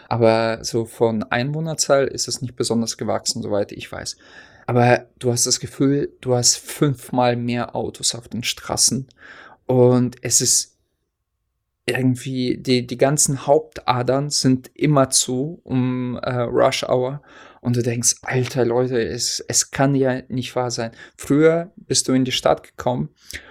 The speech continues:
und du hattest mehr an Fahrrädern, so, so wirklich wie in Holland, also so auf den Bildern. Du hattest einfach so,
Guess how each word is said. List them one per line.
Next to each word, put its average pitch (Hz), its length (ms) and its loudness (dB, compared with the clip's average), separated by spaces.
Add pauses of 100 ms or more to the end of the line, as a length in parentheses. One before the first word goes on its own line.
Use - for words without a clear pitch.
(160)
und 135 240 6
du 135 80 6
hattest 131 420 2
mehr 135 580 0
an 135 120 -6
Fahrrädern, 123 600 0
so, 120 160 -4
so 120 240 0
wirklich 139 420 0
wie 127 380 -2
in 123 260 -2
Holland, 127 480 4
also 127 280 -8
so 117 180 2
auf 117 120 2
den 117 220 -2
Bildern. 120 360 4
Du 120 120 -4
hattest 120 300 -4
einfach 127 260 -4
so, 127 240 2